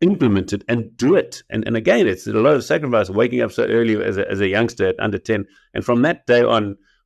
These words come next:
after winning, like, the junior and senior Ironman, and funny enough, in Australia, surf lifesaving and paddling is the biggest sport, bigger than cricket or rugby.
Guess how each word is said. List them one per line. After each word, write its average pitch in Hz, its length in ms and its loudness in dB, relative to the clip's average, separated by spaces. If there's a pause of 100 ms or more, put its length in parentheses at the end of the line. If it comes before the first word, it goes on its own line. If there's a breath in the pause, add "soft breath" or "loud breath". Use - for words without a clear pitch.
(100)
after 107 280 -2
winning, 120 340 2
like, 104 220 -2
the 104 60 -6
junior 110 360 0
and 98 100 -2
senior 107 300 -2
Ironman, 95 600 -2
and 92 300 -10 (360)
funny 139 240 2
enough, 101 320 0
in 104 100 -2
Australia, 95 800 0
surf 104 320 0
lifesaving 95 640 0
and 82 140 -10
paddling 95 300 -2
is 90 160 -6
the 95 100 -8
biggest 127 360 2
sport, - 380 -12
bigger 120 220 2
than 92 320 -4 (240)
cricket 95 340 -4
or 120 180 2
rugby. 87 460 -4